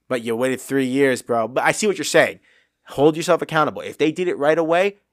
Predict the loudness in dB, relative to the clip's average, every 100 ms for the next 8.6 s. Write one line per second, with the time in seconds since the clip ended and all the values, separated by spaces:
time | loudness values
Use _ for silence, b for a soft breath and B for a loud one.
0 | 4 6 6 2 -4 0 4 4 2 -2
1 | 0 0 -2 0 0 0 0 0 -2 -6
2 | -4 -4 -8 -8 -6 -6 -2 -2 -2 -6
3 | -6 -2 2 2 0 b b -6 -2 0
4 | -2 -8 -8 -8 -2 2 2 0 -8 -4
5 | -4 -4 -6 -8 b b b b -6 -2
6 | 0 0 -2 -2 -4 -2 -2 -2 -4 -2
7 | -2 -4 -12 -12 -4 0 0 -2 -6 -8
8 | -8 -12 -12 -10 -12